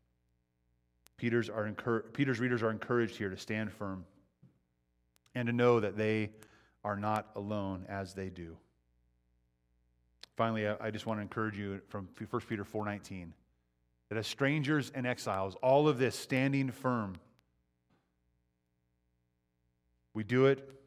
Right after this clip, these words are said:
and while we do it, we entrust ourselves to a faithful Creator while doing good.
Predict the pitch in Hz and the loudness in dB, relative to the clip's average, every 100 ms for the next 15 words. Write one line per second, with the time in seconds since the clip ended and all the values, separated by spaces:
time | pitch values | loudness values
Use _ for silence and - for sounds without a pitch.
0 | _ - 107 113 120 127 113 120 107 104 | _ -10 -2 4 4 4 2 2 2 -2
1 | 98 - 120 - 113 - 110 104 101 - | -4 -2 -2 -2 -4 -2 -2 -2 -4 -8
2 | - - 90 - 104 95 - 101 - 107 | -12 -8 -8 -4 -6 -4 -6 -8 -8 -6
3 | 90 82 82 - _ _ _ _ _ _ | -6 -6 -12 -18 _ _ _ _ _ _
4 | _ _ _ _ _ _ _ 90 95 95 | _ _ _ _ _ _ _ -6 -2 -2
5 | 90 92 92 85 76 69 | -4 -8 -8 -10 -12 -14